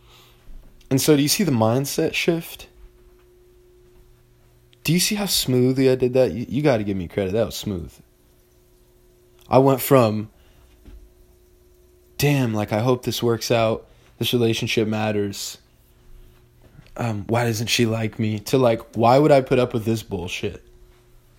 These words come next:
In a, in a matter of, like, a few years. I don't, it's, it should have been that way either way. But for whatever reason, took me time for that. Who knows? Don't necessarily care. I learned something super important from it. When you come from a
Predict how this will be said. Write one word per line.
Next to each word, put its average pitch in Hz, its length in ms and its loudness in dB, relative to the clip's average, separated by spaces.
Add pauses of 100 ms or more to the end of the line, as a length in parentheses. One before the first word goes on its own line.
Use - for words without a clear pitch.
(440)
In 160 160 4
a, 170 120 4
in 196 180 0
a 185 80 2
matter 185 360 2
of, 170 120 0
like, 165 240 2
a 147 80 2
few 160 440 0
years. 127 460 0
I 113 120 2
don't, 123 160 -2
it's, 117 180 -2
it 143 80 0
should 226 180 0
have 180 60 6
been 147 140 2
that 117 180 0
way 120 140 4
either 110 280 -2
way. 123 300 -2 (380)
But 117 160 -2
for 151 100 2
whatever 170 340 6
reason, 135 560 0
took - 220 2
me 127 100 0
time 107 280 -4
for 92 100 -10
that. 87 300 -8
Who 139 100 0
knows? 98 400 -6 (3000)
Don't 147 160 6
necessarily 143 540 2
care. 156 480 2
I 131 60 4
learned 139 260 2
something 107 180 -2
super 135 320 0
important 117 400 0
from 101 220 -8
it. - 140 -14 (460)
When 127 100 2
you 143 100 2
come 175 220 2
from 156 200 2
a 120 380 2